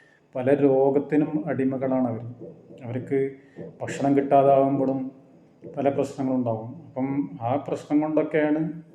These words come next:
നമ്മളെല്ലാവരും അതിനെ എതിർത്ത് സംസാരിച്ചത്. അപ്പോൾ ഉസ്താദ് ഇനി വളരെ ശ്രദ്ധിക്കുക. ഇത്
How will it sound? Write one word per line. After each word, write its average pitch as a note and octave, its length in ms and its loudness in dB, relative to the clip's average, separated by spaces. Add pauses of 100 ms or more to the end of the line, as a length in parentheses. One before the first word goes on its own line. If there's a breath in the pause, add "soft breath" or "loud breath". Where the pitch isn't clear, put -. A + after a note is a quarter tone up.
(340)
നമ്മളെല്ലാവരും C#3+ 720 4
അതിനെ C#3 240 4
എതിർത്ത് C#3 560 0
സംസാരിച്ചത്. B2+ 680 -2 (1500)
അപ്പോൾ B2+ 180 -2
ഉസ്താദ് C#3+ 400 6
ഇനി D#3 460 0
വളരെ C#3 360 6
ശ്രദ്ധിക്കുക. A#2 800 -6 (1500)
ഇത് C3+ 380 0